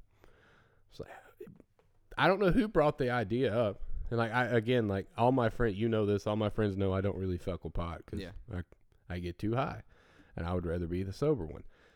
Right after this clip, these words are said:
Speaker 1: 'cause I'm already a jackass, and I'm not trying to be a double jackass. But, uh, somebody brought the idea up that we should make pot brownies. So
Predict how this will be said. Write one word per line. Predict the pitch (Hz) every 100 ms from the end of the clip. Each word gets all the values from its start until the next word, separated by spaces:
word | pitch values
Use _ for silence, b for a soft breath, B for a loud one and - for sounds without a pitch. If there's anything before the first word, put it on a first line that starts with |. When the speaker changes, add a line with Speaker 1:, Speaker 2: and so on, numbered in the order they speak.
| b
Speaker 1:
'cause | -
I'm | 87 87
already | 95 104 110
a |
jackass, | 95 113 120 87 78 -
and | 85
I'm | 90
not | 92
trying | - 107
to | 104
be | 104
a | 92
double | 101 101
jackass. | 85 82 82 76 76 92 - 117
But, | 107 101 104
uh, | 101 90 90 b b b b b b
somebody | - 247 294 170
brought | 151 151
the | 139
idea | 123 127 139
up | 156 -
that |
we | 92
should | - -
make | 82 -
pot | 147 -
brownies. | 95 82 73 - _ b b b b b b b
So | - 95